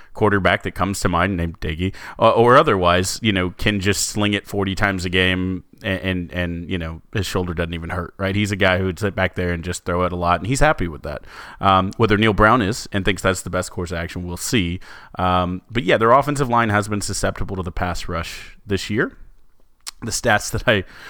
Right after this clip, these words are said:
put in there that were very, very disheartening for me,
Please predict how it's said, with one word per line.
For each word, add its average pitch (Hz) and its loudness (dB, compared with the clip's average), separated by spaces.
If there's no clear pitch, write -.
put 131 6
in 120 4
there 113 8
that 98 2
were 92 0
very, 95 2
very 110 -2
disheartening 92 -4
for - -8
me, 87 -4